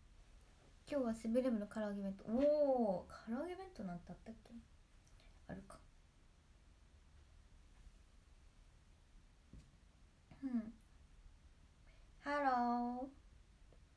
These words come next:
野菜の中では一、あ、野菜の中では一番好き。なるほど。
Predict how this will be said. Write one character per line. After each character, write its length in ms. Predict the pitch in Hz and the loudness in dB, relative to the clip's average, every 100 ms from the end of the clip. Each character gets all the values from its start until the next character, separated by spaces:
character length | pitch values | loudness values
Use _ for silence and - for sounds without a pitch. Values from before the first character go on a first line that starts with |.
| - - - - - - - | -20 -20 -20 -20 -20 -20 -4
野 80 | 233 | -2
菜 240 | 240 311 311 | 0 2 2
の 100 | 311 | 2
中 300 | 320 320 269 | 2 2 2
で 100 | 277 | 4
は 80 | 254 | 2
一、 160 | 226 | -2
あ、 100 | - - - - | -8 -12 -12 -2
野 160 | 214 | -2
菜 300 | 220 320 330 | 2 4 4
の 60 | 330 | 4
中 300 | 339 330 311 | 2 2 2
で 120 | 311 | 4
は 200 | 392 453 | 4 4
一 280 | 240 226 208 | 0 0 -4
番 180 | 196 196 | -4 -4
好 60 | - | -6
き。 40 | |
な 120 | 180 170 | -6 -6
る 60 | |
ほ 100 | 175 | -6
ど。 160 | 165 | -8